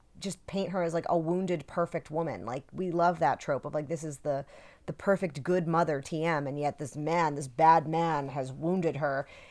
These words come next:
And she was a very complicated character that was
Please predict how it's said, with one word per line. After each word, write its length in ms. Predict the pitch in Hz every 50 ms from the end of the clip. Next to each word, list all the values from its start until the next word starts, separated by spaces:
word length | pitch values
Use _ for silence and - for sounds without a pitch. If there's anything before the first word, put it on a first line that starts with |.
| - -
And 280 | - 214 220 214 -
she 140 | - - 277
was 120 | 294 339 330
a 80 | 339
very 220 | 262 262 294 302 311
complicated 540 | - - 294 302 285 277 - 285 277 285 269
character 400 | - 269 269 285 269 - - 160
that 100 | 147 -
was 260 | - 185 190 185 180